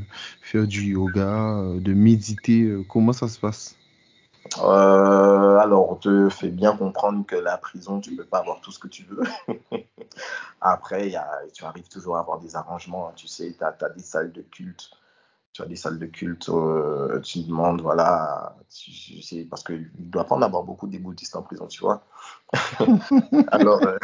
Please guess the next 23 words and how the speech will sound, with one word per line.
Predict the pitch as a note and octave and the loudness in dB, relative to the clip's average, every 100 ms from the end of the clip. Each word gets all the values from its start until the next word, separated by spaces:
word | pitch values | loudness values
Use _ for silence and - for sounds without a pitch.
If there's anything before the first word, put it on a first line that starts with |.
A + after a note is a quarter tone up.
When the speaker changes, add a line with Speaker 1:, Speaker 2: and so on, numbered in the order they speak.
| C4+ - | -2 2
Speaker 2:
<laughs> | - - - - - C4+ - C4 | 0 0 -6 -6 0 0 0 -4
après, | - - A2+ A2 | -4 0 0 0
les, | F#2 F2+ _ - | -4 -8 _ -14
après | - - F#2+ | -14 -8 -8
tu, | F#2+ - E2+ | -8 -16 -20
tu, | - - | -20 -20
tu, | - - | -20 -20
tu | _ _ | _ _
fais | F#2 | -18
ton | F#2+ | -16
courrier | F#2 E2+ E2 | -14 -16 -16
au | E2+ | -12
directeur, | F#2+ D#2+ - E2 E2+ F2 | -10 -10 -8 -4 -2 -4
tu, | - - - | -8 -18 -16
tu | |
expliques | E2 - C#3+ - | -18 -12 -8 -4
ta | |
situation, | F2 - - D#2+ - F#2 F#2 G2 F#2+ | -4 -6 -6 -6 -6 -8 -6 -4 -4
tu | F#2 F2 | -6 -10
es | F2 | -12
reçu | F2+ F2 - G2+ G2 G2+ | -12 -14 -10 -8 -6 -8
ou | |
pas. | G2 A2 - | 2 2 2